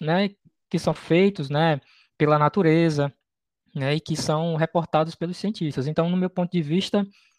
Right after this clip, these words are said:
ó, ó, o que, ah, os museus alcançam, né, dessa forma é exatamente estarem educando a sociedade, né, cientificamente. Então, se você pega, por exemplo, a Europa,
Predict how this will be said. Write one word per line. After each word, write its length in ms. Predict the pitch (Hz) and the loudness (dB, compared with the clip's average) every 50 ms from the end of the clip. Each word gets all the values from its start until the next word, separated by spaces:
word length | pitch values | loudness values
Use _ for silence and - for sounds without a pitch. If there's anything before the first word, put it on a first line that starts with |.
| _ _ _ _ _ _ _ _ | _ _ _ _ _ _ _ _
ó, 220 | - 151 151 156 165 | 0 4 4 4 4
ó, 440 | 170 160 156 151 151 147 151 156 156 | 4 2 2 2 2 0 0 -2 -6
o 60 | - | -8
que, 420 | _ - - 202 226 240 233 - - | _ -2 2 2 4 4 2 2 4
ah, 280 | 185 165 165 160 156 | 4 6 6 6 4
os 220 | 160 170 175 156 156 | 2 0 -2 -2 -2
museus 440 | 165 165 156 139 143 147 143 139 | -2 -2 -2 0 0 0 0 0
alcançam, 800 | 151 156 156 - _ _ _ - 165 185 220 226 - - 143 131 | 0 -2 -2 -4 _ _ _ -2 0 2 2 2 0 -2 -6 -4
né, 140 | 131 135 139 | -2 -2 -2
dessa 300 | 139 147 139 - - 147 | 0 0 -2 -2 -4 -6
forma 280 | - - 160 175 180 175 | -4 -2 0 0 0 0
é 20 | |
exatamente 600 | 165 175 196 196 - 202 185 175 185 196 196 220 | 0 0 0 0 0 -2 0 -2 -2 -2 -4 -6
estarem 580 | 214 - - - - 175 180 180 190 196 202 196 - - - - - - | -8 -8 -6 -2 0 0 2 2 0 0 -2 -4 -8 -14 -20 -20 -8 -4
educando 720 | 185 175 180 226 220 - - 190 196 226 262 277 240 208 180 | -4 -2 -2 -2 -4 0 2 2 4 4 4 2 2 2 2
a 60 | 175 | 2
sociedade, 800 | - - 170 - 202 185 156 151 147 147 156 156 156 175 202 196 - _ _ _ _ _ _ _ _ | 2 -2 -2 -2 -2 2 2 4 4 4 4 2 0 -4 -6 -8 -10 _ _ _ _ _ _ _ _
né, 440 | 135 131 135 139 147 156 165 170 151 | -4 -2 0 0 2 2 0 0 -2
cientificamente. 920 | - - - 175 - - 185 - - 208 185 170 156 156 165 - - - - _ _ _ _ _ - - _ | -2 -4 -4 -4 -4 -4 -6 -2 -2 0 0 0 0 -2 -4 -4 -8 -12 -16 _ _ _ _ _ -20 -16 _
Então, 180 | - - 160 156 | -6 -4 -2 -2
se 100 | - - | -2 -2
você 200 | 175 190 - 196 | -4 -2 -2 -2
pega, 280 | 196 - 180 175 175 - | 2 2 2 2 2 2
por 140 | - 170 | 2 2
exemplo, 680 | 165 156 147 156 151 147 - 151 147 143 139 135 131 135 | 2 2 2 0 -2 -2 -4 -4 -2 -2 -2 -2 -2 -2
a 80 | 120 143 | -2 -2
Europa, 640 | 147 143 135 139 143 165 185 190 - 143 127 117 | 0 0 0 0 0 0 0 0 0 -2 -2 -2